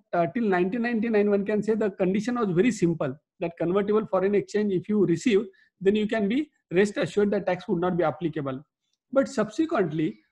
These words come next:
uh, on first of March, uh, nineteen ninety, subsequently, uh, six by nineteen ninety-nine, this notification was rescinded and a specific circular was issued.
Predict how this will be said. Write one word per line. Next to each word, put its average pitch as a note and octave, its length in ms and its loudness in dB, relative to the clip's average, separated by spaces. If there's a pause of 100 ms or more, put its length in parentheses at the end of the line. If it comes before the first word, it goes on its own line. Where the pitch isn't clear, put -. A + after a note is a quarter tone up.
(140)
uh, D#3+ 200 0 (140)
on F3+ 360 0
first F#3 260 -2
of F#3+ 120 -2
March, F3+ 300 -2
uh, D#3 220 -2
nineteen D#3+ 340 -2
ninety, E3 280 -4
subsequently, F3+ 800 -2
uh, E3 120 -4
six G#3+ 260 -4
by A3+ 240 0
nineteen F3+ 400 0
ninety-nine, F#3+ 560 0 (280)
this G#3+ 160 -2
notification G#3+ 600 0
was G3 160 -2
rescinded D#3+ 540 0 (640)
and B3 340 2 (260)
a B3+ 80 0
specific A#3 600 0
circular A3 500 2
was F3 160 0
issued. D3+ 320 -2